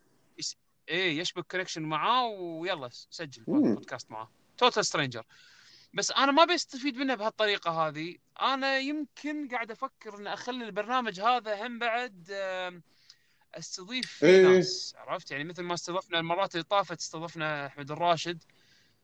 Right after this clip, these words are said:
Speaker 1: آم، ولو أنا ما أعتبره ضيف، أنا أعتبره يعني
Speaker 2: إيه،
Speaker 1: one of
Speaker 2: حلو.
Speaker 1: us يعني. بس أعت-، بس أحس إنه ودي كذي هم بعد
Speaker 2: إيه، ليش
Speaker 1: نجتمع.
Speaker 2: لا؟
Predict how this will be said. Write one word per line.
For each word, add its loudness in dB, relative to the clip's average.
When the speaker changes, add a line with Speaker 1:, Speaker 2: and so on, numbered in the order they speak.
Speaker 1:
آم، -4
ولو 0
أنا 0
ما -2
أعتبره -4
ضيف، -6
أنا -4
أعتبره -6
يعني -10
Speaker 2:
إيه، 6
Speaker 1:
one 6
of 12
Speaker 2:
حلو. 12
Speaker 1:
us 4
يعني. -4
بس 6
أعت-، 0
بس -4
أحس -4
إنه -6
ودي -12
كذي -10
هم -10
بعد 0
Speaker 2:
إيه، 12
ليش 6
Speaker 1:
نجتمع. 6
Speaker 2:
لا؟ 2